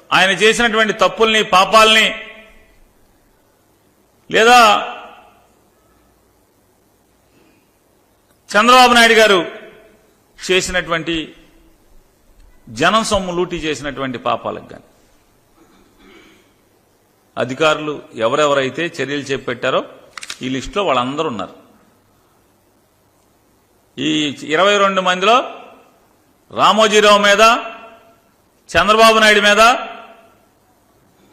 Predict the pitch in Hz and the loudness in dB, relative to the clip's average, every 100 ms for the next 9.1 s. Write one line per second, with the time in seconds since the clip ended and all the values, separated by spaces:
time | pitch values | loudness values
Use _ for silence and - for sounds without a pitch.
0 | _ _ _ - 196 202 240 247 240 226 | _ _ _ -6 -2 0 2 2 2 2
1 | 233 220 208 208 220 220 196 175 196 202 | 0 0 -2 0 0 0 -2 0 0 0
2 | 196 175 156 165 151 151 185 190 185 170 | -2 -4 -6 -14 -12 -12 -8 -6 -6 -4
3 | 180 160 170 151 - - - _ _ _ | 0 2 0 -2 -8 -20 -20 _ _ _
4 | - _ - 135 147 143 156 175 156 151 | -20 _ -4 -2 -2 -4 -6 -6 -6 -4
5 | 156 160 147 131 107 - - _ _ - | -2 -2 -2 -4 -8 -12 -20 _ _ -8
6 | 107 123 160 185 - 156 147 139 131 160 | -6 -6 -6 -6 -4 -6 -4 -2 -2 -2
7 | 233 202 147 - - - _ _ - 180 | -8 -10 -10 -16 -20 -20 _ _ -2 -2
8 | - 226 202 196 196 - 180 160 160 - | 0 2 4 6 4 0 -4 -2 -4 -6
9 | - | -14